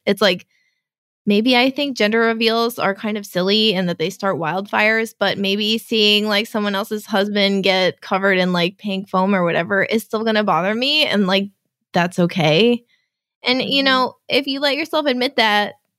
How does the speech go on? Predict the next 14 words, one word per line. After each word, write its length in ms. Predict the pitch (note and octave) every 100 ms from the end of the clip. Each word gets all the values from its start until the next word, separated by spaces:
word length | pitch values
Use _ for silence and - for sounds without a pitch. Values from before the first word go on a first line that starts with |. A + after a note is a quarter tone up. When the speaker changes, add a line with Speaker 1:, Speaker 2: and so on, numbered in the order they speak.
| _ _ _ -
Speaker 1:
to 120 | C4
yourself, 580 | A3 G3+ - G#3 G#3+ G#3
then 180 | G#3+ G3+
maybe 200 | G3+ G3+
you 60 |
could 140 | A3 G#3
say, 140 | A#3
like, 260 | A3+ A3+ -
"Maybe 400 | - D4+ D#4 F4+
I 80 | F#4+
should 220 | F4+ F#4+
mute 280 | D4+ A#3 C#4+
this 180 | F#4+ -
person 720 | - G#3+ - E3+ D3 E3